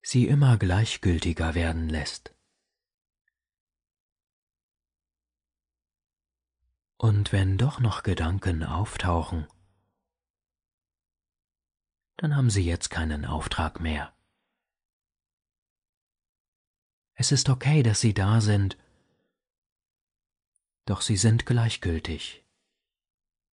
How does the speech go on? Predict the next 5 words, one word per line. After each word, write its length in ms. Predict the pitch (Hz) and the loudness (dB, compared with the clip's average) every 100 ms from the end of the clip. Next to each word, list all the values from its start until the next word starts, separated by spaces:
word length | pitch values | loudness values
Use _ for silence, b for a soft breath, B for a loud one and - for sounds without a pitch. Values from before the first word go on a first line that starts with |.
| _ _ _ _ _ _ _ _ _ _ _ _ _ _ _ _ _ _ _ _ _ _ _ _ _ _ _ _ _ | _ _ _ _ _ _ _ _ _ _ _ _ _ _ _ _ _ _ _ _ _ _ _ _ _ _ _ _ _
Verweile 500 | - 135 139 156 123 | -8 -2 0 2 4
noch 180 | 101 98 | 2 0
für 220 | - 95 | 0 -2
einen 280 | 87 90 98 | 0 0 2
Moment 500 | 92 85 87 98 | 2 2 0 0